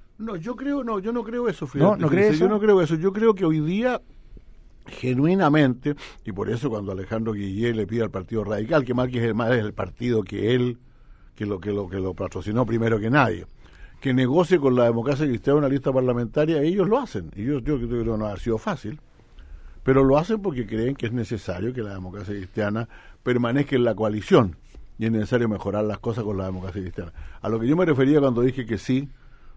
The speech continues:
Speaker 1: a lo, a la pregunta
Speaker 2: Ujú.
Speaker 1: suya, es a lo que pasó antes. Yo creo que durante estos años se perdieron ocasiones para tener una mejor relación con la Democracia Cristiana, numerosa. Cosa que desgraciadamente a veces ocurre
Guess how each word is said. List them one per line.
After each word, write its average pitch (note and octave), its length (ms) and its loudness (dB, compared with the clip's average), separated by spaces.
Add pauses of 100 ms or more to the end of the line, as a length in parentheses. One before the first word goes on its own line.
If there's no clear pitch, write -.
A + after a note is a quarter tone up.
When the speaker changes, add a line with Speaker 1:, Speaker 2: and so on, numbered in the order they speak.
Speaker 1:
a F#2 60 -6
lo, F#2 160 -4
a F#2 40 -6
la F2+ 100 -8
pregunta G#2 420 -4
Speaker 2:
Ujú. G2 100 -2
Speaker 1:
suya, A#2+ 280 -2 (500)
es C#3+ 160 4
a D3 120 6
lo A2+ 160 4
que G2+ 100 -4
pasó G2 300 -4
antes. C3+ 320 0
Yo G2+ 120 -4
creo A2+ 160 -2
que G#2 60 -8
durante G2+ 360 -6
estos A#2+ 280 -6
años C3+ 240 -2
se C3+ 100 -4
perdieron A2+ 480 -4
ocasiones C3 500 -8
para A#2+ 200 -6
tener G2+ 180 -8
una A2 160 -4
mejor G#2+ 260 -8
relación A2 300 -8
con A2+ 140 -8
la G#2+ 80 -6
Democracia G#2 360 -10
Cristiana, D3+ 300 -8
numerosa. B2 480 -8 (480)
Cosa F#3 240 -4
que F#3+ 120 -2
desgraciadamente E3+ 600 0
a E3 40 0
veces D#3+ 180 -4
ocurre D#3+ 480 -2